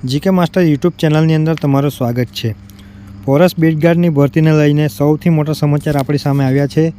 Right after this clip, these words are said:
જો તે સમાચાર શું છે તે ચાલો આપણે જોઈએ આપણા વીડિયોની અંદર. જો તમે અમારા વીડિયોની અંદર નવા હો તો હમણાં જ અમારી ચેનલને સબસ્ક્રાઇબ કરો અને બેલ આઇકન દબાવો, જેથી આવનાર તમામ વીડિયોની નોટિફિકેશન સૌથી પહેલાં તમને મળી જાય.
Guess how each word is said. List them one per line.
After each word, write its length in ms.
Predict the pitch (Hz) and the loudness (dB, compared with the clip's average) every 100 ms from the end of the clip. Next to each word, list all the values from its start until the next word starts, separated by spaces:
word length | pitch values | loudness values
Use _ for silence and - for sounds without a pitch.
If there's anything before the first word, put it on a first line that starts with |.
| - - - - - - | -14 -20 -20 -20 -14 -2
જો 220 | 139 156 | 2 2
તે 280 | 147 151 156 | 0 0 0
સમાચાર 400 | - 143 147 156 | 0 -2 0 -2
શું 240 | - 156 | 0 0
છે 160 | 143 160 | 2 0
તે 140 | 156 | 0
ચાલો 280 | 147 151 147 | -2 -2 0
આપણે 240 | 143 143 | 0 0
જોઈએ 200 | 139 139 | 0 0
આપણા 280 | 151 131 147 | 0 -2 -2
વીડિયોની 440 | 143 127 127 135 127 | -2 0 0 2 2
અંદર. 280 | 123 117 107 - - - - - - | 0 -2 -4 -10 -20 -20 -20 -20 -6
જો 100 | 135 | -2
તમે 200 | 160 170 | 0 2
અમારા 260 | 175 165 170 | 2 2 2
વીડિયોની 360 | 156 147 156 160 | 0 0 0 4
અંદર 200 | 160 - | 4 4
નવા 260 | 139 151 | 2 0
હો 100 | 151 | -2
તો 120 | 156 | -2
હમણાં 300 | 135 131 143 | 0 2 2
જ 20 | 165 | 2
અમારી 240 | 151 147 | 2 0
ચેનલને 340 | 139 139 147 | 0 0 0
સબસ્ક્રાઇબ 540 | 143 - 127 - 156 147 | 0 -4 -8 -2 -2 0
કરો 220 | 156 156 165 - - - 123 | -2 -2 -2 -6 -14 -10 -2
અને 160 | 147 | 0
બેલ 260 | 139 131 156 | 2 4 4
આઇકન 280 | 147 156 147 | 2 0 0
દબાવો, 400 | 147 147 123 110 - - 127 | 0 2 0 -2 -10 -10 -2
જેથી 300 | 139 143 147 | -2 0 -2
આવનાર 280 | 131 151 | 0 -2
તમામ 320 | 151 147 156 160 | -2 -2 0 0
વીડિયોની 320 | 151 143 147 | 0 0 0
નોટિફિકેશન 680 | 139 135 143 135 135 139 151 - - - - - | -2 -2 -4 -4 -2 -4 -6 -8 -18 -20 -10 -2
સૌથી 240 | 139 165 | 2 4
પહેલાં 360 | 151 131 139 139 | 4 4 2 0
તમને 240 | 127 127 | 0 2
મળી 240 | 135 135 | 2 0
જાય. 160 | 117 107 | -2 -6